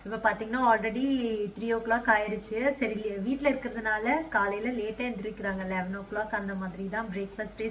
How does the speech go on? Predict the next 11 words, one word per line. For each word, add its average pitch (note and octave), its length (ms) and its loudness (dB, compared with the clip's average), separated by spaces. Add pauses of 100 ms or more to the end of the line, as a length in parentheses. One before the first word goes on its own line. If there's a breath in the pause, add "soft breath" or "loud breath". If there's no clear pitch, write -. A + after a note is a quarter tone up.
சாப்பிடுறாங்க. F#3+ 600 -2 (580 loud breath)
சரி, G#3+ 160 -2
லஞ்ச் G3+ 360 -2
வந்து A#3+ 260 0
கொஞ்சம் G#3 360 -6
பொறுமையா G3+ 520 0
வந்து G3+ 320 -2
ஸ்டார்ட் F#3+ 320 0
பண்ணி G3 200 -4
சுட G3 260 -4
சுட F#3+ 200 -4